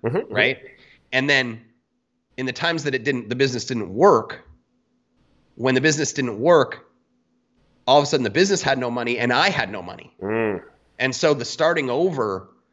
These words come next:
Speaker 2: wasn't just the, it wasn't just starting over. It was starting over buried under debt
Speaker 1: That's, isn't
Speaker 2: and
Speaker 1: it, it, and
Speaker 2: stress
Speaker 1: it's the
Speaker 2: and
Speaker 1: worst feeling, isn't it?
Speaker 2: Oh
Speaker 1: And
Speaker 2: my
Speaker 1: it
Speaker 2: God, it's,
Speaker 1: happens.
Speaker 2: it's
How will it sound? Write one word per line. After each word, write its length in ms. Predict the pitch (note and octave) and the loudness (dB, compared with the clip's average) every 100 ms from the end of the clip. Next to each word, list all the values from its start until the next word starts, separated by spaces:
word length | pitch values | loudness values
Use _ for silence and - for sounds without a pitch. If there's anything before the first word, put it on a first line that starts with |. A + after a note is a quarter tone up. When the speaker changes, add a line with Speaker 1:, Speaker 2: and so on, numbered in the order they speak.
| _ _ - | _ _ -2
Speaker 2:
wasn't 340 | C3+ D3+ E3+ | 2 2 2
just 220 | C3+ - | -2 -4
the, 200 | - - B2 | -6 -8 -8
it 100 | A#2+ | 0
wasn't 260 | C#3+ G3 C3+ | 2 2 2
just 160 | C3+ | -2
starting 380 | - B2+ A2+ G#2 | 0 2 2 4
over. 240 | D#3 B2+ | 2 2
It 100 | A2 | -2
was 120 | C3 - | -4 -4
starting 360 | D3 C#3 B2+ | -2 0 0
over 280 | B2 A#2+ A#2+ | -2 -2 -4
buried 600 | G#2 F#2+ C#3 C#3 C3 A#2 B2 | -6 2 4 4 4 0 -4
under 560 | A#2+ A#2 A2 G2+ - - - | -4 -2 0 -2 -4 -10 -8
debt 380 | G2 B2+ A2+ A2 | 4 6 6 4
Speaker 1:
That's, 140 | C#3 C#3 | 0 2
isn't 80 | D3+ | 2
Speaker 2:
and 100 | C3 | 2
Speaker 1:
it, 120 | A#2+ | 4
it, 60 | C3+ | 4
and 100 | A2+ | 4
Speaker 2:
stress 100 | C#3 | 4
Speaker 1:
it's 160 | C3 - | 4 6
the 100 | C3+ | 4
Speaker 2:
and 120 | A2+ | 6
Speaker 1:
worst 340 | B2 B2 - | 4 4 2
feeling, 360 | - A2+ G2 F#2+ | 2 2 2 0
isn't 180 | G2+ A#2 | 0 0
it? 160 | B2 | 0
Speaker 2:
Oh 80 | C#3 | 2
Speaker 1:
And 80 | D3 | 4
Speaker 2:
my 60 | C3+ | 6
Speaker 1:
it 40 | |
Speaker 2:
God, 60 | A#2+ | 6
it's, 280 | C3 C3+ | 6 8
Speaker 1:
happens. 220 | C#3+ C#3+ A#2 | 6 6 0
Speaker 2:
it's 280 | - - | -6 -10